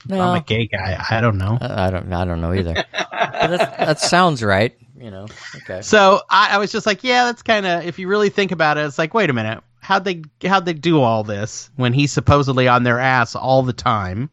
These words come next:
Speaker 2: Mm-hmm.
Speaker 1: And, and, you know, and then they have all these guns and ammunition where, the, you know, because didn't Jadis and her group, who was supposed to help them get all that stuff, uh, um,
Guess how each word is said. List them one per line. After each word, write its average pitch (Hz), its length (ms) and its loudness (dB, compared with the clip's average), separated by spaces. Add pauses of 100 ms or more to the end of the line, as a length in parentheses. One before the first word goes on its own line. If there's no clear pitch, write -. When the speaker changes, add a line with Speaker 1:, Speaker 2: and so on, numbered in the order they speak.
(140)
Speaker 2:
Mm-hmm. 110 360 -4 (100)
Speaker 1:
And, 120 420 -4 (100)
and, 127 540 -2 (120)
you 131 240 -4
know, 113 140 2
and 127 120 2
then 160 100 4
they 160 120 2
have 143 180 2
all 165 480 4
these 135 380 -6
guns 143 400 -2
and 123 80 -4
ammunition 127 600 -2
where, 123 120 0
the, 135 200 -8
you 131 100 -2
know, 120 260 0 (420)
because 139 320 2
didn't 190 520 0 (180)
Jadis 160 500 2
and 127 120 2
her 151 220 4
group, 175 320 2
who 139 100 -4
was 123 120 -2
supposed 139 240 -4
to 131 80 -2
help 139 200 0
them 120 160 -4
get 139 180 -2
all 165 140 6
that 170 180 4
stuff, - 560 0
uh, 104 400 -6 (200)
um, 101 600 -4